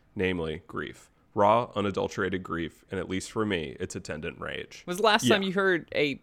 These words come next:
Speaker 2: a Christian woman being allowed to express rage?
Speaker 1: <laughs> Yeah, yeah, yeah, yeah. Frankly, the fact that it was published at all,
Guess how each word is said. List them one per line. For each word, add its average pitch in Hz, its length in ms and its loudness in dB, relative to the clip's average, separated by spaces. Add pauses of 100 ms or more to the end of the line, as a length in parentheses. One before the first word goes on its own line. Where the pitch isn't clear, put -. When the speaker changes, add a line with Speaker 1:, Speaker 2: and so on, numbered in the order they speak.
Speaker 2:
a - 120 -2
Christian 139 500 -2
woman 135 240 -2
being 120 180 2
allowed 120 280 0
to 123 60 0
express - 480 -2
rage? - 560 -2
Speaker 1:
<laughs> - 40 -20 (880)
Yeah, 117 220 2 (120)
yeah, 120 260 0
yeah, 107 220 4
yeah. 90 180 0
Frankly, 170 380 6
the 123 100 4
fact 123 240 6
that 107 80 2
it 110 60 0
was 98 160 -2
published 95 360 0
at 87 80 -4
all, 82 260 -6